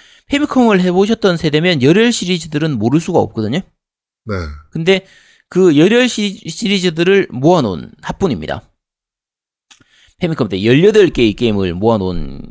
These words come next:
Speaker 1: 그 합본인데,
Speaker 2: 네.
Speaker 1: 열혈 시리즈에다가 이게 어차피 테크노스 재팬 그 게임이기 때문에,
Speaker 2: 네.
Speaker 1: 어, 같은 회사의 게임인 더블 드래곤 원, 투, 쓰리까지 다 들어있거든요.
Speaker 2: 그렇죠.
Speaker 1: 그래서 정말 추억에 젖-, 젖어서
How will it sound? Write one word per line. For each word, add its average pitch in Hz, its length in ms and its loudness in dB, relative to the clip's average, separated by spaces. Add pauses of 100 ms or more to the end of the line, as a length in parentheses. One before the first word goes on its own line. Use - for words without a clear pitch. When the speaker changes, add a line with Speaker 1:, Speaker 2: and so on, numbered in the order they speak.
(120)
Speaker 1:
그 - 140 -10
합본인데, 117 680 -4
Speaker 2:
네. 98 340 -8
Speaker 1:
열혈 254 300 4
시리즈에다가 202 840 -2
이게 214 140 0
어차피 185 280 -2
테크노스 196 360 0
재팬 95 560 -4
그 104 280 -2
게임이기 104 440 -2
때문에, 98 560 -2
Speaker 2:
네. 104 80 -6 (600)
Speaker 1:
어, 127 600 4
같은 240 380 2
회사의 139 420 4
게임인 139 640 0
더블 147 260 2
드래곤 160 400 2 (160)
원, 123 180 0
투, 131 120 -4
쓰리까지 104 420 -2
다 92 140 -8
들어있거든요. 95 540 -2
Speaker 2:
그렇죠. 92 440 -6 (680)
Speaker 1:
그래서 175 360 0 (480)
정말 160 720 2
추억에 220 360 2
젖-, 135 260 0
젖어서 104 480 0